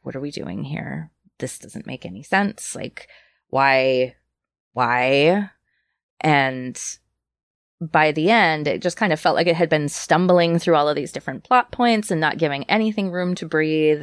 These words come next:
And certain characters felt totally unnecessary, and certain characters I really wanted more of. Um, and then I watched the second one, and my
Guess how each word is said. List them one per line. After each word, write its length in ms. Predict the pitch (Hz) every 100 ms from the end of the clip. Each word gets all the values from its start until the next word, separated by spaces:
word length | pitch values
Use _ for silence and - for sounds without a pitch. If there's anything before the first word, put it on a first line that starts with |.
| -
And 500 | 135 135 127 131 127 - - _
certain 260 | - - 190
characters 420 | 190 170 175 170
felt 220 | 139 -
totally 420 | - 143 139 131 -
unnecessary, 1040 | 139 180 294 320 - 269 247 240 240 240
and 280 | 220 147 143
certain 260 | - - 147
characters 480 | - 139 - 143 -
I 60 |
really 260 | - 160 165
wanted 360 | 160 165 170
more 300 | 220 302 302
of. 360 | 277 269 262 254 - - _ _ -
Um, 520 | 170 147 135 135 143 _ _ _ _ _ -
and 600 | 170 156 147 147 - - -
then 460 | 139 131 127 131 _ _ _ _ _ _ _ _ _ -
I 40 |
watched 320 | 131 117 -
the 80 | -
second 360 | - 277 - -
one, 360 | 151 135 127 143 139
and 420 | 135 131 131 123 _
my 320 | 135 131 143